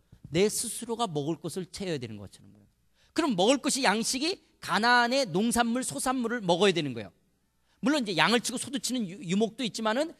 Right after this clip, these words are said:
그런 이 농경 생활이 이루어지는 거예요. 근데 이스라엘 사람들은 농사를 해봤어요, 안 해봤어요? 안 해본 거예요. 안 해봤는데 지금 만나가 떨어진 다음에 이제는 소산물을 먹어야 되는데, 그러면 소산물을 먹을 것을 많이 가져야지만이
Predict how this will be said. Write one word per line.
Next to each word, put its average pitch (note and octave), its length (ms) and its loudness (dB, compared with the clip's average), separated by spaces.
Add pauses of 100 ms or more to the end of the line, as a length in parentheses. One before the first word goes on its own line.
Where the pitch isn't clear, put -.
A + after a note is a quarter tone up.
(120)
그런 C4+ 320 2
이 A3+ 180 0
농경 B3 380 2
생활이 A3 300 -2
이루어지는 C#3+ 360 -6
거예요. A2 160 -12 (220)
근데 C#4+ 200 -2
이스라엘 B3 320 2
사람들은 B3+ 380 -2
농사를 A3 360 0
해봤어요, A#3 300 -2
안 F3+ 80 -4
해봤어요? C3 420 -6 (180)
안 A#3+ 180 6
해본 D4+ 240 0
거예요. F3+ 160 2 (320)
안 C4+ 200 6
해봤는데 C4+ 540 4 (360)
지금 D4 300 -2 (120)
만나가 C#4 460 4
떨어진 D#4 440 -4
다음에 C4 340 4
이제는 B3 340 -2
소산물을 C#4 560 -4
먹어야 G#3 320 0
되는데, F#3 720 2 (260)
그러면 D#4+ 280 -2
소산물을 D4 640 -4
먹을 A3 260 0
것을 D4+ 300 -4
많이 G#3 420 0
가져야지만이 B3+ 840 0